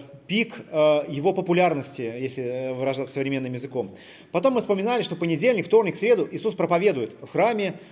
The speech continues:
Э, вот мы щас с вами тоже находимся в храме. Э, и в основном это такая проповедь очень такая эсхатологическая. Она говорит о втором пришествии,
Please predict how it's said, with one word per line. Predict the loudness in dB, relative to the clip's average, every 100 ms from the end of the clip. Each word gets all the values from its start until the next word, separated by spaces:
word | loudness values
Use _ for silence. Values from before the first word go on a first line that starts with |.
| -6
Э, | 2 4 4
вот | 4 0
мы | -4
щас | -4
с |
вами | -4 -2
тоже | -2 -2
находимся | -4 -4 -6 -8
в | -4
храме. | -2 -2 -4 -6 -14 -2
Э, | 2 4 6
и | 6 4
в |
основном | 2 -2 -2
это | -2
такая | 0
проповедь | 2 2 2 0
очень | -4 -6
такая | -8 -4 -4
эсхатологическая. | -4 0 2 2 0 -6 -2 -2
Она | -2
говорит | 0 0 -2
о | -2 -2
втором | 0 0 2 0
пришествии, | -2 -2 -4 0 -2